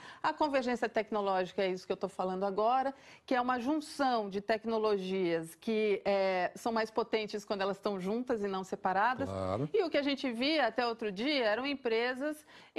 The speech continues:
Speaker 1: individualmente desenvolvendo as suas tecnologias próprias e agora o que a gente vê é que elas se integram, inclusive a sistemas de telecomunicação, sistemas de iluminação. Essa semana eu falei com o Chris White, ele é C E O da Signify Américas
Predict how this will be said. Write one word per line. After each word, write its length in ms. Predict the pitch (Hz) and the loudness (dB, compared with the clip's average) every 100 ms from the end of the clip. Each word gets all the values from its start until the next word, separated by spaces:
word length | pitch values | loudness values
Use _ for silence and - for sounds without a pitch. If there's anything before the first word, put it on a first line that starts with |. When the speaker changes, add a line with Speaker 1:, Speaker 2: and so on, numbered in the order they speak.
| 330 294 | -2 0
Speaker 1:
individualmente 880 | 262 240 226 208 226 240 240 262 247 | -2 0 0 2 0 -2 -2 -2 -2
desenvolvendo 580 | 202 254 233 220 240 226 | -2 -2 0 0 0 0
as 120 | 220 | -2
suas 340 | - 269 247 | -2 -2 -2
tecnologias 840 | - 220 220 202 190 180 180 170 - | -2 -2 0 -2 -2 -2 -2 -2 -4
próprias 680 | - 208 220 226 226 226 - - | 0 2 2 2 2 0 -2 -4
e 180 | 226 226 | 0 2
agora 400 | 208 202 220 214 | 2 2 2 0
o 40 | |
que 100 | 214 | -2
a 40 | 202 | -4
gente 280 | 196 - | -4 -6
vê 280 | 180 214 220 - | -2 0 0 0
é 120 | 208 | -2
que 120 | 208 | 0
elas 180 | 208 196 | -2 -2
se 160 | - 262 | -4 -4
integram, 800 | 254 - 214 208 196 175 180 | -4 -2 2 4 2 2 -2
inclusive 600 | 190 208 254 220 294 294 302 - - | -2 -4 -4 -2 -2 -2 -4 -10 -10
a 100 | 427 | -4
sistemas 480 | 403 320 320 269 226 | -2 -2 0 0 0
de 80 | 214 | -2
telecomunicação, 1000 | - 190 180 180 165 151 165 - 262 240 | 0 0 0 -4 -4 -2 -4 0 2 0
sistemas 520 | - 220 - 220 208 | -2 -6 -2 0 0
de 80 | 190 | 0
iluminação. 840 | 202 185 180 165 - - 233 240 233 - - - | 0 0 0 0 -2 0 2 2 -4 -16 -20 -8
Essa 160 | 202 240 | -4 -4
semana 300 | 226 247 254 | 0 0 0
eu 40 | |
falei 360 | 247 233 220 226 | 2 2 2 0
com 480 | - 226 220 214 202 | 0 0 2 0 2
o 140 | 208 | 0
Chris 340 | 202 247 233 190 | 0 0 -2 2
White, 400 | 190 180 180 202 | 2 2 0 -2
ele 140 | 190 | 2
é 300 | 202 196 190 | 2 2 0
C 180 | 185 254 | -2 -6
E 200 | 226 214 | -2 0
O 420 | 220 220 208 175 - | 2 2 0 -4 -4
da 200 | 190 185 | -2 -2
Signify 720 | - 208 208 - 196 190 180 | -4 -2 -2 0 0 2 0
Américas 640 | 170 196 196 190 185 170 | 0 2 0 -2 -4 -6